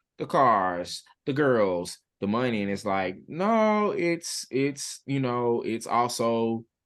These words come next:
your accessibility to certain things.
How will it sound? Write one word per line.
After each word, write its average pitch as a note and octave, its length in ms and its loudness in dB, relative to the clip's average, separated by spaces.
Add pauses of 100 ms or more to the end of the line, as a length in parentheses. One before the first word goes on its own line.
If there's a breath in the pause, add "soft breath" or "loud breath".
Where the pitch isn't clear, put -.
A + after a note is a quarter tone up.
(320)
your A2+ 160 0
accessibility A#2 960 0
to G#2 640 -2 (280)
certain F#2+ 420 -4
things. F2 640 -8